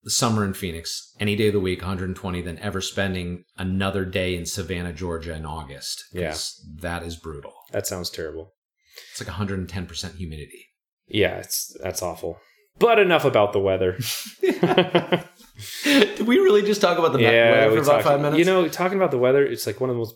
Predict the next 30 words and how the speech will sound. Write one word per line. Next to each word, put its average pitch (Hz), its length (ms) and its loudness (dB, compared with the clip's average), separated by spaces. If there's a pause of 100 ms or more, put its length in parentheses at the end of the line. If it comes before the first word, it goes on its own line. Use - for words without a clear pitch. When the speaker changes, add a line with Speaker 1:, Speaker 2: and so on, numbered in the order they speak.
(100)
Speaker 2:
boring 107 400 0
things 117 320 -8
to - 60 -16
talk 101 280 -6
Speaker 1:
It - 60 -6
Speaker 2:
about. 113 340 -2
Speaker 1:
really - 120 -2
is, 190 140 -2
but 139 140 0
it's 135 140 -2
the 147 160 0
only 170 280 4
thing 156 280 0
that, 123 160 0
it's 131 140 -2
the 139 100 2
only 131 240 2
commonality 101 760 0
that 85 140 -6
people 92 260 -4
have. 87 240 -6 (160)
We 92 180 -4
all 90 280 -2
live 90 340 -6
in 87 120 -8
the 80 60 -10
same 82 260 -10
weather. 78 400 -12
Speaker 2:
Yeah. 87 260 -2
Speaker 1:
Generally. - 300 -18